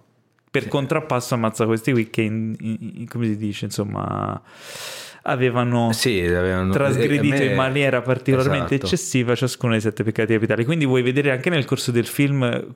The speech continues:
Speaker 1: come sono, eh, messi in scena i vari omicidi, perché sono s-, molto
Speaker 2: Esatto, sono molto
Speaker 1: fantasiosi.
Speaker 2: fantasiosi.
Speaker 1: È particolarmente crudo, eh, però messa in scena
Speaker 2: Mm, mm,
Speaker 1: molto
Speaker 2: sì. A me
Speaker 1: bella.
Speaker 2: m'era, m'era rimasto impresso l'accidia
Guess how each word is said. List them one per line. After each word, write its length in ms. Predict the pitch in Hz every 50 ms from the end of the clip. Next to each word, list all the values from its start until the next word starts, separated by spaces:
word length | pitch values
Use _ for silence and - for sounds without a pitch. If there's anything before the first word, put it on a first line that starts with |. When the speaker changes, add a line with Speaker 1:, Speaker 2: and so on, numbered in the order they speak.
| _ _ _
Speaker 1:
come 300 | - - 123 123 123 120
sono, 760 | - - 127 120 123 120 120 120 120 117 117 113 - - - - - - - -
eh, 80 | 135
messi 360 | 117 117 117 110 - - 120
in 40 | 113
scena 280 | - - - 110 107 110
i 40 | 107
vari 200 | 107 107 107 107
omicidi, 480 | 110 110 104 - - 113 110 104 110
perché 400 | - - 110 107 - 120 107 98
sono 260 | - - - 107 107
s-, 160 | 101 - - -
molto 280 | 127 107 104 107 104 92
Speaker 2:
Esatto, 240 | 85 80 107 104 104
sono 160 | 98 95 101
molto 220 | 110 107 - 107
Speaker 1:
fantasiosi. 680 | 101 - 95 104 101 98 90 82 - - 92 80 78 78
Speaker 2:
fantasiosi. 380 | - - - 76 - - - _
Speaker 1:
È 120 | - 139
particolarmente 800 | - - 135 123 - 143 143 143 143 147 160 151 131 123 - 151
crudo, 800 | 143 - 156 135 127 123 123 127 131 139 147 147 - - - _ _ -
eh, 720 | 110 107 107 107 107 104 104 104 104 104 104 104 104 104 -
però 480 | - 131 120 120 120 123 120 117 110 104
messa 340 | 110 110 113 110 - - 113
in 60 | 110 -
scena 680 | - - 117 110 107 107 107 107 107 107 107 104 104
Speaker 2:
Mm, 40 | 104
mm, 40 | 110
Speaker 1:
molto 300 | 110 107 107 - - 117
Speaker 2:
sì. 60 | 113
A 80 | 110 110
me 80 | 110 113
Speaker 1:
bella. 0 |
Speaker 2:
m'era, 400 | 107 107 107 107 107 104 104 104
m'era 240 | - 87 85 87 87
rimasto 420 | 87 90 92 90 87 - - 101
impresso 960 | 90 87 80 - 92 90 90 - - - 101 92 90 87 87 90 90 90 90
l'accidia 800 | 87 92 92 - - - - 107 98 87 80 85 82 85 78